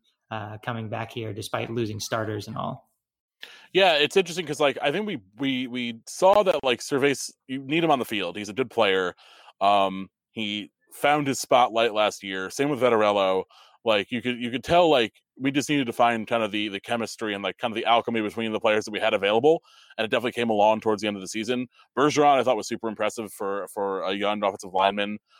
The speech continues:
Speaker 2: Um, it'll be nice to see him continue to come along and develop, and, and, you know, we have the makings of, like, a group that can at least, you know, the, some of the bones of it be together for a little bit here.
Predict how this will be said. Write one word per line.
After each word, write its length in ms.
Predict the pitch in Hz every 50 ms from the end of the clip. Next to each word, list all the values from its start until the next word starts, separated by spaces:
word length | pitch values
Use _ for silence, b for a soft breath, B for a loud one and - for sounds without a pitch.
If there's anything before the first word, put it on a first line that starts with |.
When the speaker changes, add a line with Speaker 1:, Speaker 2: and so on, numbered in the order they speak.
| b b _
Speaker 2:
Um, 240 | 98 98 95 92 -
it'll 140 | 107 110 104
be 80 | 104
nice 300 | 101 101 98 101 107 -
to 80 | - 101
see 200 | - - 107 92
him 240 | 87 98 104 104 101
continue 340 | - 101 - - 110 107 98
to 100 | 101 98
come 180 | - 104 101
along 440 | 92 87 90 90 92 101 110 104 98
and 100 | 98 92
develop, 380 | 92 87 92 95 104 117 - -
and, 180 | 92 95 95
and, 260 | 80 95 92 92 92 - b b b b b b b
you 80 | _ 123
know, 80 | 107 92
we 100 | 104 120
have 120 | 120 107
the 80 | 101 101
makings 520 | 101 101 98 92 - 127 123 123 123 107
of, 120 | 113 95
like, 160 | 98 98 95 90
a 120 | 95 101
group 260 | 92 98 98 104 - _
that 220 | - 92 90 -
can 460 | - 98 95 90 87 87 87 90 82 _ _ -
at 60 | 107
least, 240 | 107 101 - - - _ _ _ _
you 100 | 131 104
know, 80 | 90
the, 120 | 87 95 90 - _
some 160 | - 123 113
of 60 | 104
the 60 | 95
bones 280 | 85 92 95 107 113 104
of 80 | 117
it 220 | 117 120 127 117 104
be 80 | 107
together 280 | 98 90 95 95 101 101
for 140 | - - 117
a 40 | 113
little 160 | 113 107 107
bit 120 | 127 123
here. 260 | 107 120 131 143 156